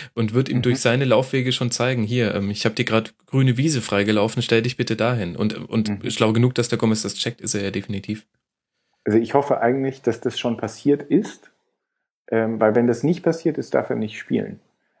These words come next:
Speaker 2: Also dann, äh, dann darfst du ihn nur dann irgendwann reinbringen, wenn's, wenn's eng ist und du musst irgendwie auf acht Stürmer umstellen oder so.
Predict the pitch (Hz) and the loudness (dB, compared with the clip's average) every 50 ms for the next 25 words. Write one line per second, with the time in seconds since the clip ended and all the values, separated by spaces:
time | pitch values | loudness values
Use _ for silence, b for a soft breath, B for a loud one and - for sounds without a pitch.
0 | _ - - 101 98 107 101 104 101 101 101 104 104 104 - - 104 101 101 104 | _ -12 -10 -6 -4 -2 0 2 2 2 2 0 -2 -2 -2 -2 -2 0 0 2
1 | 107 110 117 127 127 127 - 135 127 117 117 120 123 120 120 117 120 123 123 120 | 2 4 4 4 4 2 0 0 0 2 2 2 4 4 2 2 0 0 -2 0
2 | 117 110 110 107 101 101 101 110 107 107 110 110 107 101 107 104 104 - - - | 0 0 0 0 2 0 0 0 0 -2 -2 -2 -2 0 0 0 -2 -2 -6 -16
3 | - - 113 95 110 101 104 - - 113 117 127 131 117 104 - - 110 101 101 | -18 -10 -2 0 2 2 2 0 0 2 2 4 4 2 0 0 0 0 0 0
4 | 104 - _ _ _ - 127 123 113 117 - - - - 113 110 113 110 110 - | -2 -4 _ _ _ -4 -2 -2 -2 -2 -2 -2 -2 0 0 2 4 4 4 4
5 | - - 107 101 - - - - - - - - - 127 123 120 110 107 104 101 | 4 4 2 2 0 -4 -8 -8 -8 -8 -4 0 2 4 4 4 4 2 2 -2
6 | - - - - 101 - - - 104 104 - - 107 | -4 -4 -4 -2 -2 -2 0 0 0 0 -2 -4 -8